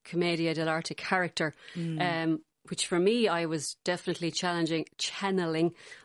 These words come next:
Speaker 1: people from my life. And, like, even that, there was one particular woman that was in, uh, northwest of,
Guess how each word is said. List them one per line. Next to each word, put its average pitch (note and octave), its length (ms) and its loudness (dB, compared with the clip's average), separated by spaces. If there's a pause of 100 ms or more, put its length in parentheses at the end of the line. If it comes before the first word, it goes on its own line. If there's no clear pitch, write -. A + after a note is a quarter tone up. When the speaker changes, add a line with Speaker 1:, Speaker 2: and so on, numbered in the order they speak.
Speaker 1:
people A3+ 240 0
from F#3 160 2
my D#3+ 120 2
life. F#3 380 0
And, F3+ 100 2
like, E3+ 160 0
even F3+ 300 2
that, E3+ 300 0
there F3 180 -4
was E3 160 0
one F3 140 2
particular E3 440 -2
woman D#3 300 0
that D3+ 220 -6
was D3+ 140 -10
in, D#3 360 -2
uh, D3 420 -8
northwest E3 1400 -2
of, C#3+ 200 -10